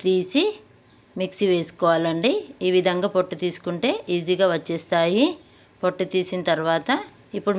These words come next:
మిక్సీ వేసుకుందాం. ఇది కొంచెం బరగ్గానే మిక్సీ వేసుకోవాలి, మొత్తం పౌడర్ లాగా వేసుకోవద్దండి. ఇక్కడ నేను చూస్తున్న విధంగా మిక్సీ వేసి పెట్టుకోవాలండి. ఇది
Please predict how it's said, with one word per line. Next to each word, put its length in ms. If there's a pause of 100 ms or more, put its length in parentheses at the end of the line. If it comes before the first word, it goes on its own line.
మిక్సీ 320
వేసుకుందాం. 580 (480)
ఇది 120 (100)
కొంచెం 340
బరగ్గానే 520 (100)
మిక్సీ 340
వేసుకోవాలి, 640 (480)
మొత్తం 260 (120)
పౌడర్ 360
లాగా 160 (120)
వేసుకోవద్దండి. 760 (560)
ఇక్కడ 260
నేను 200
చూస్తున్న 460 (100)
విధంగా 380 (680)
మిక్సీ 320
వేసి 300 (120)
పెట్టుకోవాలండి. 840 (840)
ఇది 120